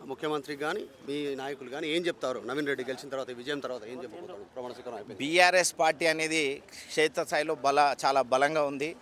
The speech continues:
Speaker 2: మళ్ళీ పుంజుకుంటుంది, మళ్ళీ అధికారంలోకి వస్తాము. కేసీఆర్ గారి నాయకత్వంలో మళ్ళా సుస్థిర పాలన అందిస్తాము.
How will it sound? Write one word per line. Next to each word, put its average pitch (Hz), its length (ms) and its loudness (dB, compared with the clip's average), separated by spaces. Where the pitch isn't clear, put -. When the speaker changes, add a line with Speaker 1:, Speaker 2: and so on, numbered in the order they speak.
Speaker 2:
మళ్ళీ 135 280 0
పుంజుకుంటుంది, 143 840 -4
మళ్ళీ 135 380 0
అధికారంలోకి 147 600 0
వస్తాము. 143 420 -8
కేసీఆర్ 151 420 2
గారి 151 240 0
నాయకత్వంలో 139 800 0
మళ్ళా 147 280 4
సుస్థిర 160 420 0
పాలన 151 320 0
అందిస్తాము. 139 560 -6